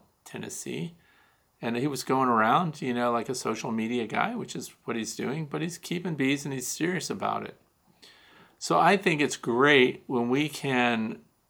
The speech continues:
offer our encouragement for people that are doing stuff like that. He had very good questions. He was a very good interviewer. Um, we talked about a lot of stuff, but my shout out today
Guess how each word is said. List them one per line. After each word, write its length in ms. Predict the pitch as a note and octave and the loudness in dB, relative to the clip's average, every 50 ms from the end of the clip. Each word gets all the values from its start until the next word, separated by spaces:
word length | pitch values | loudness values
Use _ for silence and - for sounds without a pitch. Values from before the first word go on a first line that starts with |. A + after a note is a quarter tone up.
| _ _ - - | _ _ 6 8
offer 300 | C#3 D3+ D3+ - F3 E3+ | 8 8 8 6 2 4
our 200 | D3 C3+ C3 C3 | 6 6 6 6
encouragement 800 | A#2 G#2+ - - - B2 A2 A2 G2+ - - G2 - - - _ _ _ _ _ - F#3+ | 4 0 -2 -4 -2 0 0 0 0 -2 -6 -12 -12 -12 -14 _ _ _ _ _ -18 -14
for 180 | - - B2 A2 | -8 -4 -4 -4
people 600 | - - A#2+ G#2+ G2 - - - A2 A2+ C3 F#3+ | -4 -4 -6 -6 -4 -6 -8 -8 -8 -10 -12 -12
that 100 | D3+ - | -10 -8
are 60 | A2 | -8
doing 300 | G#2 G#2+ A2 G#2 A2+ A2+ | -8 -6 -6 -8 -8 -8
stuff 320 | - - - G#2+ - - - | -8 -8 -6 -6 -8 -6 -6
like 240 | - A2 - - | -8 -8 -8 -8
that. 260 | - - - - - - _ _ | -8 -6 -6 -6 -10 -12 _ _
He 100 | - - | -10 -8
had 180 | - A#2 A2 G2+ | -6 -6 -6 -4
very 240 | G#2 B2+ D3 E3 D#3 | -2 -2 0 0 0
good 200 | C#3 C3+ B2 - | 0 -2 -4 -2
questions. 500 | - A#2+ G#2+ G#2 - - A#2 G#2 G2 - | -2 -2 0 0 -2 -4 -6 -6 -6 -6
He 60 | A#2+ | -8
was 160 | A2+ G#2+ G2+ | -8 -6 -6
a 40 | G2+ | -4
very 260 | G2+ A#2 B2+ C#3 C3+ | 0 2 4 4 4
good 120 | C3 B2 A2 | 2 0 -2
interviewer. 640 | G#2+ G#2+ G#2+ G#2 G2+ G#2+ G#2+ A2 G#2+ G#2+ - - _ _ _ _ _ - - _ _ _ _ _ _ _ - | -2 -4 -6 -6 -6 -6 -4 -4 -4 -4 -4 -8 _ _ _ _ _ -20 -20 _ _ _ _ _ _ _ -8
Um, 460 | - B2 A2+ G#2+ - - A2+ A2+ - - - | -4 0 0 0 0 -2 -6 -10 -14 -14 -8
we 160 | - D3 B2 | -2 -2 0
talked 260 | B2 D3+ C#3+ C3+ C3+ | 4 6 6 6 6
about 200 | - B2+ A#2 A2 | 6 4 4 4
a 60 | G#2+ G#2 | 4 4
lot 260 | A2 A#2+ C#3 D#3 D3+ | 6 6 8 6 6
of 60 | - | 4
stuff, 460 | - - - F3+ E3 A2+ - - - - | -2 -2 0 2 4 2 2 0 -4 -4
but 100 | - G#2+ | -2 0
my 160 | A2+ A#2 A2 | 2 2 2
shout 380 | G#2 - - - E3+ E3+ F3+ F3+ | 2 0 2 6 6 6 8 8
out 180 | E3+ F3+ G3+ | 8 6 6
today 540 | E3+ - F3 C#3 B2 A2 G#2 G#2+ G#2 G#2 G#2 | 2 -4 0 2 2 2 4 2 0 0 -4